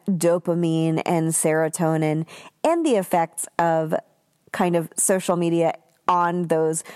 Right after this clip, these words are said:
neurotransmitters in your body and really found out some interesting stuff. I can link some of my findings in the show notes. This episode is more about food relationships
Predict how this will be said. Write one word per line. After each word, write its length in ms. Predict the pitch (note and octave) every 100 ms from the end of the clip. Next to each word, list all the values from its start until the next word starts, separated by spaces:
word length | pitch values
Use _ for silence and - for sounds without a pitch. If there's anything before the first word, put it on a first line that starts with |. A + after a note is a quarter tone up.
| - -
neurotransmitters 1160 | F3+ F3 E3 - C4+ A#3 A3 F3 D#3+ D#3 D#3+ D#3+ -
in 160 | G3 F#3
your 140 | E3
body 500 | D#3+ C#3+ D3 D3+ D3+ - - - -
and 460 | F#3 F3+ F#3 F3+ - _ _ _ - E3
really 360 | - G3+ E4+ A#4
found 340 | - D4 C4
out 220 | A#3+ A#3 -
some 100 | A3+
interesting 480 | G3 G#3 F#3 G3+
stuff. 460 | G3+ - F4 F3 D3 -
I 200 | G3 G3
can 280 | - G3+ F#3+
link 420 | F#3+ G#3+ C#4 - -
some 300 | - A#3+ A#3
of 100 | A3
my 220 | G#3+ G#3
findings 640 | G#3 F#3 F3+ F3 F3 E3+
in 200 | - F#3
the 80 | E3+
show 300 | D#3+ F3+ D#3+
notes. 480 | D#3+ F#3 C#4 - - - _ _ _ _ _ -
This 180 | E4+ G4
episode 580 | D4+ C4+ - G#3 G3+ G3+
is 180 | G#3 F3+
more 300 | F#3+ F#3 -
about 540 | G3 E3+ E3+ E3 D#3+ - - - - -
food 500 | - - A#3+ C4+ C#4
relationships 1200 | G#3 D#3+ D3+ A2 - D3+ D#3 - - - - -